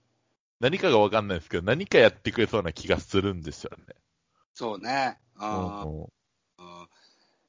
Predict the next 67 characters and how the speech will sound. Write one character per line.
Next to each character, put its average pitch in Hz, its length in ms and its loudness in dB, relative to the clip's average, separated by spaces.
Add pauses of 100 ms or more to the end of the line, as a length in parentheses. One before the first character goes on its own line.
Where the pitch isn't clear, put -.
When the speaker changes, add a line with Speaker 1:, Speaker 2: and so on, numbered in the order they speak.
Speaker 2:
え 131 240 -2
ー 113 80 -10
と、 107 960 -6
こ 135 100 -4
の 135 200 4
春 127 280 2
の 104 160 -6
キ - 100 -8
ャ 120 120 -2
ン 101 60 -10
プ 95 120 -14
で 92 120 -12
ね、 202 260 -4 (420)
あ - 220 -8
の、 98 100 -12
Speaker 1:
う 87 40 -8
ん。 76 280 -12
Speaker 2:
朝 120 300 0
起 - 160 -16
き - 40 -8
て 123 100 -4
身 113 60 -4
長 113 120 -2
測 113 200 2
っ - 40 -10
て 107 80 -2
み 101 80 -4
た 101 80 -4
ら 98 100 -4 (220)
二 117 140 -2
セ 143 100 4
ン 113 60 0
チ - 100 -14
増 160 100 4
え 127 60 6
て 107 80 -6
ま 98 160 -2
し - 80 -10
た - 80 -10
っ - 40 -12
て - 140 -14
い - 20 -10
う - 20 -20
こ - 60 -16
と - 60 -16
で。 - 60 -2 (100)
Speaker 1:
あ、 101 240 6
で 92 100 -6
す - 280 -10
ね。 - 200 -20 (160)
Speaker 2:
二 127 120 8
メ 170 100 12
ー - 40 4
ト 123 80 0
ル 117 80 2
二 143 100 4
セ 185 100 8
ン 139 60 4
チ - 60 -10
だ 95 60 -10
そ 90 160 -6
う 82 40 -10
で 80 80 -14
す - 100 -20
わ。 73 160 -10 (540)
Speaker 1:
う 90 40 -20
ん。 80 380 -16